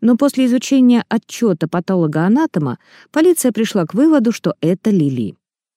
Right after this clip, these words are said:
Некоторые члены семьи с этим смирились, но Грета не верила, что они действительно похоронили ее мать, и сомневалась, что она вообще мертва.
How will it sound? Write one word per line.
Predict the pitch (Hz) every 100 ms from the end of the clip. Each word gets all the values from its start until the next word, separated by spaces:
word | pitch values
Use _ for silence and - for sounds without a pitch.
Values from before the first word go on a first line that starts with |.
| _ _ -
Некоторые | 240 220 208 226
члены | - 220 208
семьи | 185 214 196 240
с | 311 196
этим | 190 226
смирились, | 214 226 175 131 127 - - _ _ -
но | 175
Грета | 165 160 190 196 - 120 - _ -
не | 190 175
верила, | 202 175 123 113 _ _ _ - - -
что | - 285
они | 285 269
действительно | 240 247 - 196 277 - 285 262
похоронили | 220 202 208 196 202
ее | 196 170 175
мать, | 139 127 -
и | 285
сомневалась, | 330 359 349 349 262 170 165 160 151 - -
что | - 165
она | 147 135
вообще | 127 120 - 185
мертва. | 214 147 - 135 123